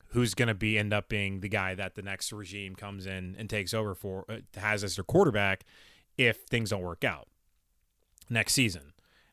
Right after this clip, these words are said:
And also, as I've said, don't think David Tepper is patient enough to sit here and wait for Kenny Pickett or Malik Willis or Matt Corral or whoever the hell is gonna be there available to develop in three to four years. The Giant-, or the Giants, yes, with Daniel Jones are still waiting to see if he's gonna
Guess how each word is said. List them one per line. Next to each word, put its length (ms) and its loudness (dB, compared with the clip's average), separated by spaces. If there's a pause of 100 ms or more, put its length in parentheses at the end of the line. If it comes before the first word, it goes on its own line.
(120)
And 140 4
also, 360 6
as 120 2
I've 100 2
said, 220 0
don't 120 -2
think 200 0
David 240 2
Tepper 300 2
is 80 0
patient 380 6
enough 260 0
to 60 -4
sit 220 0
here 140 2
and 120 0
wait 280 4
for 120 -4
Kenny 280 -2
Pickett 320 -2
or 60 0
Malik 300 -4
Willis 400 0
or 60 -10
Matt 260 -2
Corral 400 -2
or 20 0
whoever 280 0
the 80 -2
hell 160 0
is 80 -2
gonna 120 0
be 80 2
there 180 2
available 580 2 (380)
to 320 6
develop 480 8 (320)
in 160 2
three 320 6
to 80 6
four 260 2
years. 560 0 (300)
The 80 0
Giant-, 440 8
or 100 4
the 120 6
Giants, 420 6
yes, 300 4
with 240 0
Daniel 300 6
Jones 280 4
are 60 0
still 200 6
waiting 140 8
to 60 4
see 140 4
if 80 4
he's 120 4
gonna 280 2